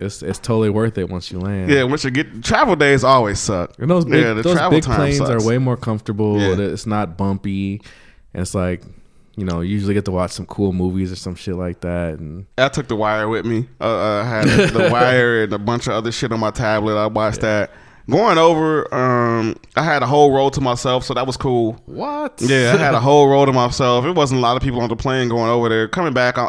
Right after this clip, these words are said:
Speaker 2: it was only, like, it wa-, it was still not, not busy. You know what I'm saying? Coming back, it still wasn't bad. So, um, was able to chill like that. Since it was a, a, a long international flight, the drinks were free.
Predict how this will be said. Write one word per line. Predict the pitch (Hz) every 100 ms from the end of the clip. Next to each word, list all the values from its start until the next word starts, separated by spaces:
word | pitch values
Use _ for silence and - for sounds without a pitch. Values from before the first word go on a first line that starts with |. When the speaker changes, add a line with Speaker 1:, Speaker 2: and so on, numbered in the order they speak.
| -
Speaker 2:
it |
was | 135 131
only, | 131 123
like, | 117 117
it | 175
wa-, | 180
it | 127
was | -
still | 180 160 131
not, | 120 110 -
not | 110 107 -
busy. | 120 117 104
You |
know | 101 _ _ _ - - -
what | 110
I'm | 107
saying? | 120 113
Coming | 165 139
back, | 117 120
it | 120
still | - 139
wasn't | 117 107 104
bad. | 110 107 104 98 -
So, | 117 107
um, | 101 104 104 104 113 - - - - _ _ - - - - -
was | 110
able | 123 113
to | 113
chill | - 135 117
like | 107 101
that. | 110 107 104 - - - _ -
Since | 127 131
it |
was | 113 113
a, |
a, | 117 95 113 110
a | 107
long | 104 117 127 123
international | 127 123 120 127 - 120
flight, | 120 117 123 -
the | 104
drinks | 104 117 123
were | 120
free. | - 113 117 117